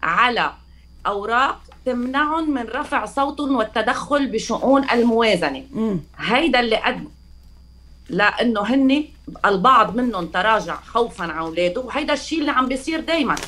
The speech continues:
Speaker 1: مثل ما هلأ عم نشهد تهديدات، مثل ما امبارح صار بمدارس الليسيات كلها، وبعتقد أستاذ عماد بالجو،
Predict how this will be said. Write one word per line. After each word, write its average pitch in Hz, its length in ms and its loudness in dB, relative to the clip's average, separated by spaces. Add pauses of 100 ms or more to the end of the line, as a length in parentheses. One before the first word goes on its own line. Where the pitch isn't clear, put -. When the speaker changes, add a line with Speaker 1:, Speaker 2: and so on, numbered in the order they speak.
(280)
Speaker 1:
مثل 311 240 2
ما 262 80 4
هلأ 247 260 2
عم 208 300 0
نشهد 208 280 -6 (140)
تهديدات، 180 640 6 (380)
مثل 202 220 -6
ما 196 80 4
امبارح 262 520 2
صار 214 200 2
بمدارس 180 680 -4 (100)
الليسيات 175 680 -2
كلها، 165 260 0
وبعتقد 156 420 -2
أستاذ 160 300 -6
عماد 170 340 -2
بالجو، 160 460 0